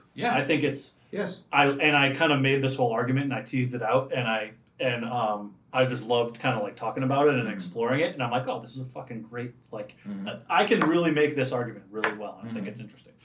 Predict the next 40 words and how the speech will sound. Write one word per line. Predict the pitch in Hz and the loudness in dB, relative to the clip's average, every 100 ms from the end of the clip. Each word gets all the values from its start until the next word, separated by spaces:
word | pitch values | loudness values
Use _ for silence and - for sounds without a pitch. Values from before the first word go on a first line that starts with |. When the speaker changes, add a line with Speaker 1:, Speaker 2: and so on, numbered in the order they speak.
| - | -14
Speaker 2:
So | - | 2
I | 131 | 6
wanna | 131 127 | 6 4
talk | 123 | -2
about | 113 104 | -2 -8
shit | - - - _ - | -10 -14 -16 _ -6
outside | 123 113 113 104 | -4 -2 -4 -4
of | 101 | -4
Speaker 1:
I'm, | 147 | -6
Speaker 2:
that. | - | -6
Speaker 1:
I'm | 104 | -8
down. | 110 107 | -4 0
Speaker 2:
Um, | 143 127 | 4 4
so | - 143 | 4 6
we | 151 | 6
should | 156 135 | 4 2
do | 151 | 4
that, | 131 113 | 4 2
and | 113 | -2
we | |
should | 113 127 | -8 -8
think | 131 127 | -6 -6
of | 147 - | -6 -8
shit | - 120 | -8 -6
that | 117 110 | -6 -6
you're | 113 113 | -4 -2
Speaker 1:
Mm-hmm. | |
Speaker 2:
passionate | 104 - 101 | -2 -2 -4
about | 104 101 - | -10 -10 -8
too. | 113 | -8
And | - | -8
Speaker 1:
Sure. | - - | -4 -4
Speaker 2:
shit. | - - - 143 | -4 -16 -14 -2
Um, | 120 113 104 104 _ - | 0 0 -2 -10 _ 4
but | 185 156 - - _ _ | 8 8 4 -14 _ _
going | - 139 131 | 2 2 4
all | 139 151 | 4 6
the | 143 | 6
way | 139 | 4
back | 135 127 120 | 4 2 2